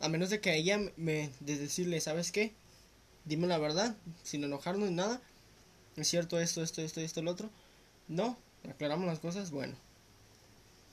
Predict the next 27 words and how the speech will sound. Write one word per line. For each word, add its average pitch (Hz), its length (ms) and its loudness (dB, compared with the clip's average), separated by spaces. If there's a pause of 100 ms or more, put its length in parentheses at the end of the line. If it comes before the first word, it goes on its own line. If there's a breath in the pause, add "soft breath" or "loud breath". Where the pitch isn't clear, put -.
(360)
Siempre 185 320 2
he 208 40 2
sido 226 140 4
mucho 233 260 2
de 208 100 2
comunicación, 156 680 -2
nunca 202 220 0
he 190 40 0
sido 196 220 0
así 196 160 -4
mucho 196 260 -2
de 170 100 0
pelea, 135 360 -2
de, 139 140 -8
"Ah, 135 200 -8 (420)
no 170 80 -10
mames". 127 360 -10 (880)
No, 202 160 6
hasta 208 180 2
eso 175 160 0
que 165 80 -2
no. 160 180 0 (1800)
Pero 156 280 6
hubo 156 80 2
una 170 160 4
vez 170 260 4
que 180 400 2